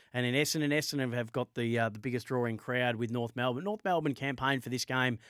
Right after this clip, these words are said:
for a long, long, long time to try and claim a piece of real estate as their own, to wrap it around an incredibly worthy cause, the Good Friday appeal. And whilst the last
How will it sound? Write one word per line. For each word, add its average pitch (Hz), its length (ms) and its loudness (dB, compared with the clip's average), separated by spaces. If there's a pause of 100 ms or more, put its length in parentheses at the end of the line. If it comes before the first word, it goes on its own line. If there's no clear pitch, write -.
(280)
for 139 180 2
a 123 100 4
long, 147 580 2
long, 131 500 0
long 131 540 2
time 120 440 -2
to 107 60 -12
try 123 240 -4
and 120 100 -2
claim 151 320 2
a 143 60 -2
piece 131 260 -4
of 120 100 -8
real 131 160 0
estate 127 340 0
as 110 80 -6
their 113 200 -2
own, 143 300 4 (240)
to 117 140 -4
wrap 151 240 4
it 135 80 2
around 131 320 2
an 120 100 0
incredibly 143 580 2
worthy 127 300 2
cause, 127 440 -2
the 123 60 -6
Good 117 160 -4
Friday 127 440 2
appeal. 117 520 0 (640)
And 156 280 4 (140)
whilst 180 500 0
the 170 80 2
last 185 580 0